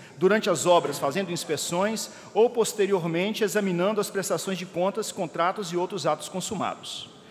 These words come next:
Em qualquer hipótese, ao ser verificada alguma irregularidade,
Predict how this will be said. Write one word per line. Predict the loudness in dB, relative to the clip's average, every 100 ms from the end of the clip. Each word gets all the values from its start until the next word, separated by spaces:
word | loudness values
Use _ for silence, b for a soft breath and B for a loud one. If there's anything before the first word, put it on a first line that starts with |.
| B B B 2
Em |
qualquer | 6 4 6 2
hipótese, | 2 4 4 4 2
ao | 2
ser | 2 0
verificada | 0 -4 -2 2 2
alguma | 2 0
irregularidade, | 0 0 0 0 2 4 2 0